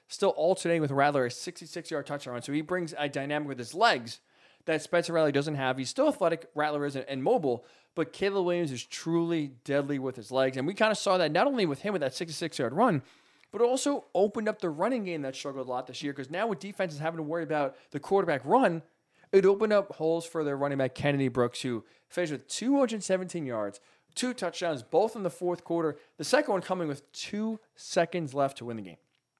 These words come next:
So maybe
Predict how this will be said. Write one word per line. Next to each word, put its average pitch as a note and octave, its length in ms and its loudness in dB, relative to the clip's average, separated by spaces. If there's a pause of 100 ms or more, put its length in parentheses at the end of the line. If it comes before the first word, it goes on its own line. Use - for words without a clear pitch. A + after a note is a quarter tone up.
(1600)
So C4 200 6
maybe B3+ 520 0